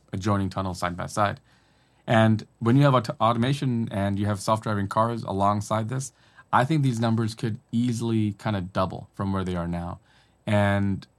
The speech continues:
imagine you just put it into self-driving mode, it pops up into the city where you need to go, and you, you, you bypass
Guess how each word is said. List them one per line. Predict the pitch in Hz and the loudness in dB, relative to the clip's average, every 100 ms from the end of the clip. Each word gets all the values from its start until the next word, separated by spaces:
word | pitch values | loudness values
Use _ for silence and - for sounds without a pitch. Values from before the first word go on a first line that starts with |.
| - | -6
imagine | 104 110 113 113 110 | 2 6 6 4 4
you | 110 104 | 2 0
just | 107 - | -4 -4
put | 117 | -2
it | 113 | -2
into | 104 101 | -2 -6
self-driving | - 101 - 110 113 | -2 -4 2 2 4
mode, | 110 113 | 2 2
it | 104 - | -2 -2
pops | 101 104 110 | 0 0 -2
up | 104 - | -4 -4
into | 104 104 104 | -2 -2 -4
the | 98 | -6
city | - 131 120 | -2 0 0
where | 107 | 0
you | 107 | 2
need | 110 | 0
to | 104 | 0
go, | 117 123 120 | 0 0 2
and | 104 98 _ _ | 0 -2 _ _
you, | 113 104 - | -2 -2 0
you, | 107 - - | -4 -6 -8
you | 107 - _ - | -12 -12 _ 0
bypass | 104 104 104 101 | 2 2 0 -2